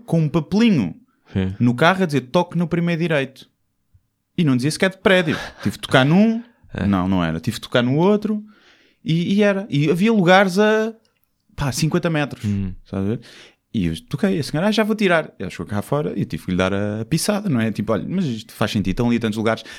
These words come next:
Speaker 1: "Ah, mas é só coisa." "Tá bem, mas eu tenho que perder tempo da minha vida, para você não perder um minuto, eu tenho que perder dez."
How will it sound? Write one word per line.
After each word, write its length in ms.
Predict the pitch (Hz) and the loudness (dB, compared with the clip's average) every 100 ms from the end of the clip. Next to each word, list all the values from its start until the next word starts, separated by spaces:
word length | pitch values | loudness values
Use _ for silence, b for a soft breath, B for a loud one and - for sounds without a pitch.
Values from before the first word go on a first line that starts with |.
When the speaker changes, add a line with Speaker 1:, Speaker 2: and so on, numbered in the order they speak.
| B | B
Speaker 1:
"Ah, 80 | 220 | 0
mas 120 | 220 | 2
é 60 | 214 | 0
só 160 | 208 196 | 0 -2
coisa." 220 | 196 208 208 | -2 -4 -2
"Tá 120 | 240 | 2
bem, 100 | 262 | 4
mas 200 | 233 170 | 4 4
eu 140 | 262 269 | 2 4
tenho 160 | 277 240 | 4 6
que 60 | |
perder 220 | 254 240 240 | 6 4 2
tempo 420 | - 170 131 156 | 2 0 0 0
da 100 | 196 | 2
minha 220 | 202 170 | 2 0
vida, 320 | 117 123 127 | 2 0 0
para 100 | 185 | -2
você 220 | 196 196 | -2 0
não 140 | 220 214 | 2 2
perder 300 | 170 120 131 | 2 2 4
um 60 | |
minuto, 400 | 220 180 120 113 | 4 4 2 2
eu 40 | 170 | 0
tenho 180 | 220 214 | 0 0
que 60 | |
perder 220 | 220 220 214 | 0 0 0
dez." 420 | 220 214 208 | 0 -2 -6